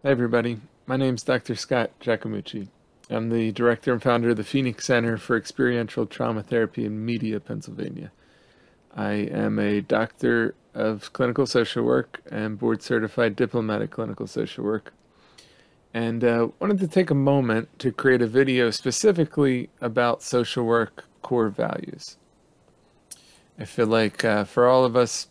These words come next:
that are practicing as social workers, teaching others how to be social workers, or learning how to be social workers, that it's really fundamental that we take some time to understand and critically reflect on and embody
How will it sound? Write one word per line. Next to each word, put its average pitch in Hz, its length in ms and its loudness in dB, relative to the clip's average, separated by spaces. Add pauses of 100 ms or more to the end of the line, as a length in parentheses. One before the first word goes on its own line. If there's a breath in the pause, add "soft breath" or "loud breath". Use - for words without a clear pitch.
(160)
that 117 300 2
are 113 180 2
practicing 139 600 -2
as 123 80 0
social 139 400 2
workers, 131 680 2
teaching 139 400 2
others 156 320 4
how 151 100 4
to 143 80 2
be 139 160 4
social 147 400 0
workers, 139 680 0
or 127 120 -2
learning 147 380 2
how 113 140 -4
to 110 80 -2
be 113 180 -2
social 113 380 -6
workers, 117 580 -4 (640 soft breath)
that 131 140 2
it's - 120 -6
really 196 200 6
fundamental 131 840 2 (500)
that 120 280 -2
we 117 280 -2
take - 240 0
some 123 200 -4
time 117 420 -2
to - 180 -6
understand 110 840 -2 (560 soft breath)
and 107 440 0 (460)
critically 143 440 4
reflect 123 500 0
on 113 200 4
and 107 160 0
embody 107 680 0